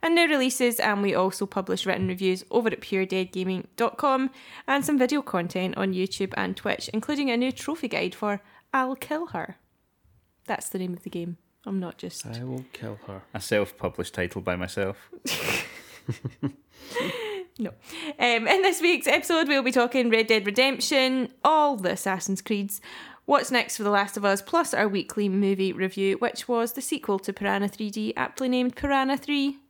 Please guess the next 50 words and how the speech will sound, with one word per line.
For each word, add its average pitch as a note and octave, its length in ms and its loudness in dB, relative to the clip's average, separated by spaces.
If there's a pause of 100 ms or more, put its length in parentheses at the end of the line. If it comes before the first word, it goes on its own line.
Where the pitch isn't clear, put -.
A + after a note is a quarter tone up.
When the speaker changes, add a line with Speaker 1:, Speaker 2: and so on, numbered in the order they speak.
(120)
Speaker 1:
Double D#4 340 2
D. G#3 380 -2 (880)
Speaker 3:
Dun, C#3 240 2
dun, A2 260 2
dun. F3 920 4
Speaker 1:
If C#4+ 260 2
you C4+ 180 6
head C#4 300 4 (120)
to B3+ 160 6
our A3+ 220 4
bio A#3 300 2
dot A3+ 160 2
link, G#3+ 260 2
you G#3 120 0
can G3+ 160 -2
find G3+ 200 0
all F#3 160 2
our F3+ 120 2
social A#3 320 2
accounts A3 440 0
and F#3+ 180 0
links F#3 240 -2
to - 60 0
other - 120 -2
stuff G3+ 200 -4
as G3+ 120 -4
well. C#4+ 440 4
We A3+ 420 0
think, - 420 -2
you, G3 260 -10
you G3+ 260 -4
know, G3 120 0
we F3+ 140 -6
deserve G#3+ 380 0
some F#3 200 -2
of F3+ 120 -6
your F3 280 0
one F#3 160 -4
thousand F#3 300 -4
post G3 260 -8
views G3 200 -6
on F#3+ 300 -4
Twitter, A3+ 400 0
but G3+ 340 -2 (260)
follow D4 220 0
us C#4+ 120 -6
and D4+ 100 -6
you D4 60 -8
can D4 140 -8
decide. C#4+ 500 -4